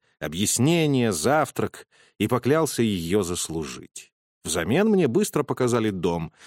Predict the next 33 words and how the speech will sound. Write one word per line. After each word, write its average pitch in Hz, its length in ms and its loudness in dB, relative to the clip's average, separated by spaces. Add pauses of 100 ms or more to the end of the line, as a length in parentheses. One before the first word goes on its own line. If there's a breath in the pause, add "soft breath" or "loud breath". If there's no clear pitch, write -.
(140 loud breath)
после 143 260 2
чего 220 240 4
я 175 80 4
встал 147 280 0
под 117 280 0
душ 233 340 0
и 220 240 -2
отрубился 80 840 -4
к - 60 -20
чертям. 60 540 -12 (580)
Почти 95 300 -2
ничего 120 340 2
не 113 120 2
помню 85 380 -6 (120)
после 98 240 -6
того, 107 220 0
как - 200 -6
оказался 104 500 -4
под 90 200 -6
горячим 98 500 -2
паром, 120 400 0 (300)
который 160 400 2
расслабил 139 520 0
настолько, 135 560 0
что - 200 -2
я 127 120 2
прочувствовал 117 920 -2
облегчение, 101 840 -4 (220)
которого 90 360 -2
не 82 180 -6
испытывал 87 560 -4
много 80 380 -8
лет. - 220 -18